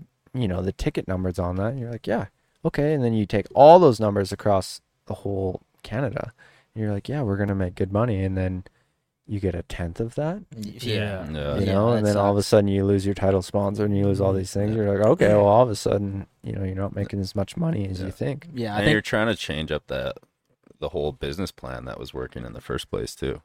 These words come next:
Speaker 2: Yeah, there's always
Speaker 1: Yeah.
Speaker 2: gonna be, anytime you change it, like, going from a s-, Sunday to a Saturday, that's gonna be, it might take a couple years to get to, like, kinda transition that.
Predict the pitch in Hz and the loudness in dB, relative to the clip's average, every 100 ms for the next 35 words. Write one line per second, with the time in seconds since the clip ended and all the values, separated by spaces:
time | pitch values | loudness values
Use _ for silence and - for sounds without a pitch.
0 | _ - 127 131 135 151 156 147 147 139 | _ -2 2 4 6 8 6 6 2 4
1 | 131 117 139 160 147 135 - 107 104 101 | 2 2 0 0 0 -2 -4 -4 -2 -4
2 | 95 113 110 127 131 120 123 117 - - | -2 -2 2 2 2 -2 -4 -4 -6 -8
3 | - - - - - 127 123 120 117 107 | -8 -8 -10 -10 -2 0 0 0 -2 -2
4 | 120 104 101 98 101 104 - 113 104 104 | 0 0 0 -2 -2 -2 -4 -4 -2 -2
5 | 98 101 _ _ _ _ _ _ _ _ | -2 -4 _ _ _ _ _ _ _ _
6 | _ _ 139 139 139 160 135 127 120 113 | _ _ 0 2 2 2 2 2 2 4
7 | 104 98 - 95 92 - _ _ _ _ | 2 0 -4 -4 -4 -4 _ _ _ _
8 | _ _ - 117 104 92 - 101 95 - | _ _ -12 -6 -6 -6 -6 -6 -6 -6
9 | 98 95 101 117 110 120 - | -6 -6 -6 -6 -6 -6 -8